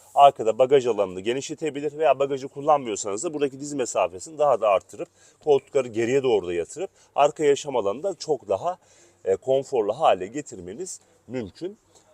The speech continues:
Aracımızda yine aydınlatma detaylarımızdan biri, benim çok hoşuma giden detaylardan biri.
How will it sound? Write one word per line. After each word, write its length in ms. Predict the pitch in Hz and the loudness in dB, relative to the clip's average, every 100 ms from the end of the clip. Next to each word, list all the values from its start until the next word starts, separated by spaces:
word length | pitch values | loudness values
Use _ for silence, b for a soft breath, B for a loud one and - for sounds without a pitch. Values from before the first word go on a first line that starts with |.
| b | b
Aracımızda 460 | - 190 202 185 202 | -2 0 -2 0 -2
yine 160 | 196 | 2
aydınlatma 520 | 185 180 175 180 185 | 4 4 2 -2 -2
detaylarımızdan 840 | 175 170 175 160 160 156 135 151 143 | -6 0 0 0 -4 -6 -4 -4 -4
biri, 260 | 139 127 131 | -10 -10 -8
benim 140 | 131 | -10
çok 280 | - 139 - | -8 -10 -8
hoşuma 340 | 120 - 131 | -12 -10 -10
giden 320 | 120 107 101 | -8 -6 -6
detaylardan 760 | 92 90 95 90 85 82 85 85 | -6 -4 -4 -2 -4 -4 -8 -10
biri. 220 | 104 180 | -14 -14